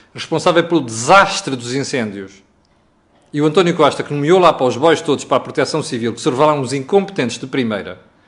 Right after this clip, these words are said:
em dois mil e dezassete, estão nos seus lugares. A Constança é deputada, o primeiro-ministro continua no seu lugar, os, os tipos da Proteção Civil continuam, sei lá, não há nada, não há ninguém condenado por estas desgraças.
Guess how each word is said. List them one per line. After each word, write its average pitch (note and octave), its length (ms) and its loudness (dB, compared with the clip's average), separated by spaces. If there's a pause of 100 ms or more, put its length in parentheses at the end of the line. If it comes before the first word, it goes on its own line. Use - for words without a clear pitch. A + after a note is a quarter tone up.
em B2 60 -8
dois C3 160 0
mil C#3 100 -4
e C3 60 -2
dezassete, A#2 360 -4 (300)
estão A#3+ 320 2
nos A#3 120 2
seus F#3+ 180 0
lugares. E3 400 0 (240)
A C#3+ 80 0
Constança E3 560 2
é B2+ 80 4
deputada, C#3 720 0 (160)
o - 20 -20
primeiro-ministro E3 560 0
continua C3 380 -2
no C3 80 -4
seu F3 160 0
lugar, C#3 520 0 (200)
os, F3 300 -2
os D3+ 380 -4
tipos A3 280 -2
da E3+ 80 2
Proteção E3 320 2
Civil D#3+ 220 -2
continuam, D#3 440 -2
sei C#3+ 180 -2
lá, C#3+ 500 0
não E3+ 220 0
há F#3 320 4
nada, D#3+ 540 4
não D3 160 0
há F3 60 4
ninguém E3+ 240 -2
condenado D3+ 460 -2
por C#3+ 80 -4
estas B2 200 -6
desgraças. G#2 500 -12